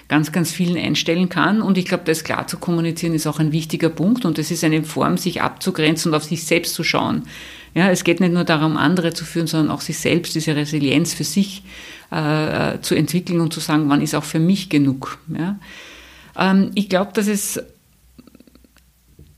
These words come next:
eine Situation braucht, wo, wo's, wo's eben diesen Dialog auf Augenhöhe gibt und wo auch klar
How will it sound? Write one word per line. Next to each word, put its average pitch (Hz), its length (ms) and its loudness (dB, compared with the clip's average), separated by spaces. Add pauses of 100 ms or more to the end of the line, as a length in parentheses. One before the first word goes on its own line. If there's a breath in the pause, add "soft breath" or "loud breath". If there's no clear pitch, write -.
(120)
eine 175 200 2
Situation 190 800 2
braucht, 202 640 2
wo, 196 360 2
wo's, 196 360 -2
wo's 208 180 -2
eben 247 260 2
diesen 226 260 0
Dialog 202 420 0
auf 202 220 -4
Augenhöhe 185 560 2
gibt 220 320 -4
und 196 160 2
wo 190 140 0
auch - 440 0
klar 208 760 0